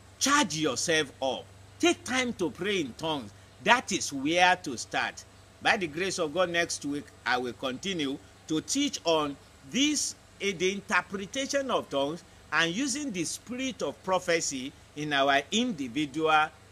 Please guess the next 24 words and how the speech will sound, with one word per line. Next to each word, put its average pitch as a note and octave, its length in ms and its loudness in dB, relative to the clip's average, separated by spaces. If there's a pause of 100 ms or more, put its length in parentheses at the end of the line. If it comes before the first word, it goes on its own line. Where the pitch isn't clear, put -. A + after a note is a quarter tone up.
(120)
personal D#3 540 0
prayer B2 380 -2
life. G#2 320 -4 (540)
God F3 180 6
wants E3+ 300 2
us D#3+ 180 -2
to D3 140 -4
be C#3 260 -4
able D#3+ 200 -4
to C3+ 200 -6
flow G#3 320 2
in A#3+ 280 2
this F#3+ 320 -6
in C#3+ 120 -8
our C3+ 140 -2
private G#3 680 -2
prayer F#3 320 2
lives A2 420 -4 (340)
before G3 380 2
we G3 160 0
move E3+ 420 0
into F#3+ 360 -4
the A#2+ 180 -10
church. D3+ 500 -4